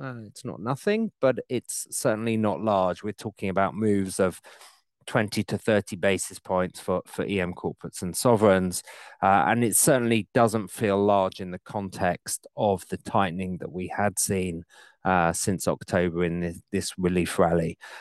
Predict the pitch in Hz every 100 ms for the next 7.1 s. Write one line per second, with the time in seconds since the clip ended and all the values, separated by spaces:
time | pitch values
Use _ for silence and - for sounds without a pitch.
0 | - - 123 160 180 233 214 202 180 165
1 | 151 190 147 160 151 135 147 139 139 127
2 | 123 120 107 143 131 139 135 123 127 110
3 | 127 123 123 120 110 127 117 110 117 104
4 | - _ _ _ 107 101 101 98 92 -
5 | _ _ _ _ _ _ - 120 123 -
6 | - 123 120 - 123 113 - 123 120 117